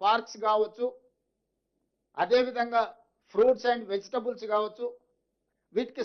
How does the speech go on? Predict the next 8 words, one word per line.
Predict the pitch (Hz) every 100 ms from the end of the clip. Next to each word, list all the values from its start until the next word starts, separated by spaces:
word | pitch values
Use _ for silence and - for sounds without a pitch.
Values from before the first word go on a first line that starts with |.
| -
సంబంధించిన | 202 269 277 269 269 247 240 202
పరిశ్రమలతో | 214 220 254 254 247 226 214
పాటు | 202 208 254 - _ _ _ _ _ _ _ _ _ _ -
seed | - 262 247 214
bowl | 247 247
of | 233 - _ _ _ _ _ 185
ఇండియా | 208 240 202 - 196
తెలంగాణ, | 208 214 196